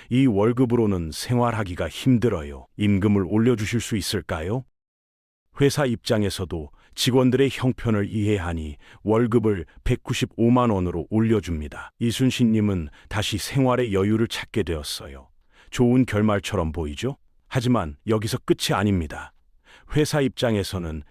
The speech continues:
인건비가 대폭 증가했습니다. 그렇다면 어떻게 할까요? 당연히 생산하는 자동차의 가격을 올려야 회사의 이윤을 유지할 수 있습니다. 자동차 가격이 올라가니까 다시 물가가 상승하게 되는 거죠.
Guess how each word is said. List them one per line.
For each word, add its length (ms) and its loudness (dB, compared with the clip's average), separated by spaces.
인건비가 760 2
대폭 540 -4
증가했습니다. 920 -2
그렇다면 680 0
어떻게 400 -4
할까요? 600 -6
당연히 340 4
생산하는 600 2
자동차의 520 0
가격을 480 -2
올려야 500 -2
회사의 420 2
이윤을 480 0
유지할 380 0
수 160 -8
있습니다. 640 -8
자동차 440 0
가격이 240 0
올라가니까 800 0
다시 260 0
물가가 500 0
상승하게 600 0
되는 280 -4
거죠. 260 -12